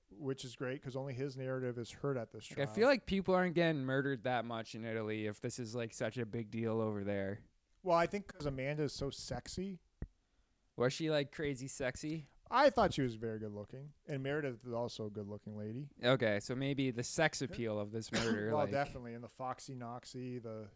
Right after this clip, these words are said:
Speaker 2: It's like if Beyonce
Speaker 1: H I V.
Speaker 2: murdered Rihanna.
Speaker 1: Yeah, let's say that. So, okay, so he goes, he tells the court, so this is him at trial now. He's fast passed. There's no reporters in this session
Speaker 2: Mm.
Speaker 1: either. He tells the court, uh, he had gone to Via della Pergola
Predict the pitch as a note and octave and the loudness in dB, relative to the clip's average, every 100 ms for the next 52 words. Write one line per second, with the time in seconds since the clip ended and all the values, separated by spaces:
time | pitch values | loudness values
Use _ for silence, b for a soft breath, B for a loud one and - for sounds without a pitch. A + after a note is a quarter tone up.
0 | _ - F#3+ F3+ - E3 D#3 D#3 D3+ F3 | _ 2 4 4 4 4 8 6 6 6
1 | D3+ C#3+ C3+ C#3 C3+ C3 A#2+ A#2+ A#2 A2+ | 8 8 8 6 6 4 4 2 4 2
2 | G2+ F2+ - - - _ - G#3 G2+ - | 0 -6 -10 -18 -20 _ 2 2 2 -8
3 | B2+ - A#2+ G#2+ - _ _ b b b | -6 -2 -2 -4 -10 _ _ b b b
4 | b - G3 F3+ F3 F3 E3+ D#3 - F3 | b -2 6 10 10 8 4 2 4 6
5 | F3 E3+ E3+ E3+ D#3 E3+ G3 A3 - F3+ | 6 6 6 2 2 4 6 4 0 -2
6 | - D3 D3 D#3+ _ _ - C#3 D3+ C3 | 2 2 2 -2 _ _ -4 -2 -2 -4
7 | D3 C3 - - B2+ A#2 G#2+ G#2 A2 - | -2 -2 -6 -4 -2 -2 -4 -8 -12 -14
8 | A2+ - B2 - - B2 - C3 E3+ D#3 | -10 -4 -4 -4 -6 -8 -6 -2 0 0
9 | - C3 B2+ A2+ A2 G#2 A2+ G#2+ - G#2 | 0 -2 -2 -6 -8 -10 -12 -14 -14 -10
10 | G#2 G2 - b b b b b b - | -10 -12 -16 b b b b b b -4
11 | D3 E3+ F3 D#3+ D#3+ D#3 D#3 D3+ D#3 E3+ | 0 4 4 2 0 4 4 4 2 0
12 | C3+ B2+ B2+ C3 B2+ C3+ C#3+ C#3 D#3 - | 2 4 2 2 2 2 2 2 0 0
13 | C#3+ C#3 C#3 - F3+ G#3 G3+ G3+ A#3+ B3 | 2 4 4 2 2 4 6 6 4 4
14 | C4 G#3+ D#3+ C3+ C3 D3+ | 4 8 10 10 10 6